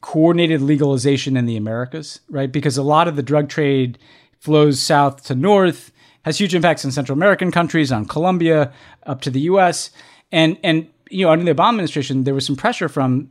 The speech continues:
uh, some Latin American leaders to, to legalize. I think there were concerns that if it was ad hoc and done in different ways in different countries, that that could put more pressure on the illegal drug trade in other countries. Um,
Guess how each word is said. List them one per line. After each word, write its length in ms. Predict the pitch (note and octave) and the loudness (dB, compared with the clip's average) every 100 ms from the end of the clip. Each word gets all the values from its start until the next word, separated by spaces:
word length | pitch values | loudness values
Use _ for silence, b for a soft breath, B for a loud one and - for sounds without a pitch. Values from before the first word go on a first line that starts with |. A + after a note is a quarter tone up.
| - | -8
uh, 120 | C#3 | -8
some 180 | B2 C#3 | -4 -2
Latin 160 | C3+ B2+ | -2 0
American 280 | C3 C3 | -2 -2
leaders 320 | D3 E3 D3 - | -2 -2 -4 -4
to, 200 | - B2+ | -6 -4
to 160 | - | -4
legalize. 640 | B2+ C3+ B2 B2 A#2 A2+ - B B B | -4 -2 -2 -2 -2 -6 -10 B B B
I 100 | E3 | 0
think 160 | G3 G3 | 2 4
there 120 | F#3+ | 2
were 60 | |
concerns 680 | F3 D#3 C3+ G3 G#3+ G3+ D#3 | 2 -2 -2 -2 0 0 0
that 160 | D#3 C3+ | 0 0
if 160 | C3+ | -2
it 60 | D#3 | -2
was 320 | C3+ B2 - _ b b _ | -2 -4 -6 _ b b _
ad 200 | E3+ E3 | -2 0
hoc 500 | C#3+ - F3 E3+ - - | -2 0 4 2 0 -4
and 200 | C#3+ C3+ | -2 2
done 180 | D3+ D#3 | 2 2
in 100 | C#3 | 0
different 300 | D#3 D3+ C#3+ | -2 0 0
ways 220 | D3 C3 | 0 -2
in 100 | B2+ | -4
different 280 | C3+ C3 B2 | -4 -6 -6
countries, 760 | D#3+ D3+ D#3+ D3 C#3 C3+ C3 _ B B B | -6 -4 -4 0 0 -2 -8 _ B B B
that 260 | C3+ C#3 A2+ | -4 -4 0
that 360 | D3+ D#3+ E3 - | 2 2 0 -4
could 320 | D#3 C#3+ C3 | -2 -2 -2
put 280 | F3 D#3+ E3 | -2 -2 0
more 280 | D3+ D#3+ F3+ | 2 4 2
pressure 540 | - F3+ - E3+ D#3 | 2 0 0 -2 0
on 100 | C#3 | 0
the 100 | C3 | 0
illegal 340 | B2+ D#3 D#3 | 0 0 0
drug 260 | B2+ D3 C#3+ | 2 0 0
trade 240 | - C#3 | -2 -2
in 100 | B2 | -2
other 260 | A2 C3 F3 | -6 -6 -8
countries. 680 | F3+ F#3 G#3 G#3+ G3+ - - b b - | -6 -8 -8 -10 -10 -14 -18 b b -6
Um, 540 | C#3+ C3+ C3+ C3 | -2 0 0 0